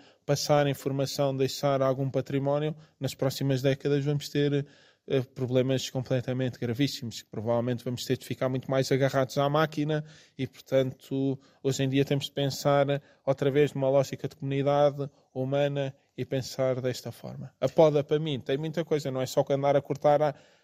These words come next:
a varas, é simplesme-, simplesmente definir produções que iremos ter no próximo ano, erros que tivemos no an-, no, no, no ano da campanha da, da, de vindima, portanto, permite-me fazer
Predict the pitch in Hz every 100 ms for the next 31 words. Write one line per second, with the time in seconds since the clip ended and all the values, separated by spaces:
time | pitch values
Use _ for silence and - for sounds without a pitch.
0 | _ 143 143 135 131 156 165 175 165 -
1 | - _ 143 147 156 151 151 156 165 147
2 | - 147 147 139 156 156 - - - 147
3 | 156 139 120 - _ - 143 - - 151
4 | 135 - 123 127 120 - 127 123 117 127
5 | - 139 151 160 165 165 160 - - 151
6 | 147 - - - - 123 131 120 131 127
7 | 127 139 131 131 127 127 - _ - 127
8 | 131 127 131 135 139 135 131 123 117 123
9 | 117 131 117 123 123 117 120 117 117 117
10 | 117 - - _ - 117 135 127 135 156
11 | 156 156 156 - _ - 135 131 - 139
12 | 143 151 160 156 160 156 160 151 156 160
13 | 160 160